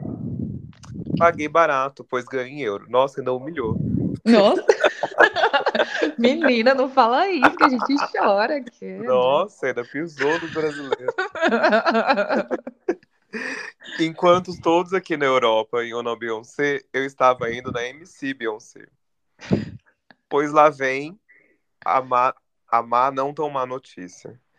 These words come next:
Speaker 1: Voo atrasou-se por conta de uma tormenta e, como era escala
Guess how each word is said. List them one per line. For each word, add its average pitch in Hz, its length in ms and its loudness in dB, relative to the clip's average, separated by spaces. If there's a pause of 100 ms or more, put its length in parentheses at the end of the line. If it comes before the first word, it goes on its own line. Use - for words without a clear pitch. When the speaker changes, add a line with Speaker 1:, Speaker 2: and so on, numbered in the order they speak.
(420)
Speaker 1:
Voo 156 360 6
atrasou-se 127 720 2
por 120 180 -10
conta 117 400 -6
de 117 80 -14
uma 120 180 0
tormenta 131 720 -4 (100)
e, 131 100 -10
como 131 360 0
era 110 160 2
escala 113 720 0